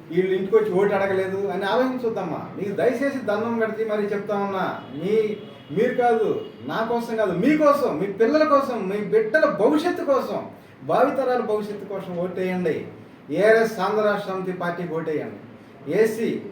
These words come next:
గెలిపించండి రబ్బర్ స్టాంప్ గుర్తుని, ఏఆర్ఎస్ పార్టీని. మీరు కాదు,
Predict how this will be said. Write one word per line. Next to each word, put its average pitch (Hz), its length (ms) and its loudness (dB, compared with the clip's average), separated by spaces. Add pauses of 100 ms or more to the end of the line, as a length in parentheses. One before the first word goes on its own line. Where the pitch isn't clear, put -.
(520)
గెలిపించండి 254 520 4
రబ్బర్ 208 280 2
స్టాంప్ 185 320 -4
గుర్తుని, - 500 -8 (300)
ఏఆర్ఎస్ 185 300 0
పార్టీని. 180 540 -2 (1300)
మీరు 240 340 4
కాదు, 240 520 2